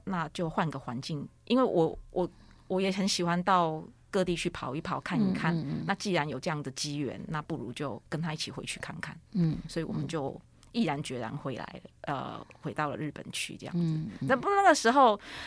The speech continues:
Speaker 1: 呃，他的中文也真的很好了。
Speaker 2: 嗯。
Speaker 1: 可是现在问题就发生在我身上。
Speaker 2: 嗯。
Speaker 1: 我先生中文好之后，我就不用学日文了。
Speaker 2: 啊，对呀。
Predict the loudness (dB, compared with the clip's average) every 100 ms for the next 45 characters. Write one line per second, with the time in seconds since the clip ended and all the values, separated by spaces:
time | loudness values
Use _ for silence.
0 | -6 2 4 6 4 2 0 2 2 4
1 | 4 4 2 2 0 -2 -4 -6 -8 -10
2 | -12 -4 0 2 2 4 4 2 4 2
3 | 2 0 0 -4 -4 -2 -2 -4 -6 -6
4 | -6 -6 -8 -8 -2 -2 -2 -8 -8 -4
5 | 2 4 4 4 4 4 0 -2 -4 -2
6 | -2 -2 -4 2 4 4 4 4 6 6
7 | 6 8 10 12 12 12 10 10 8 6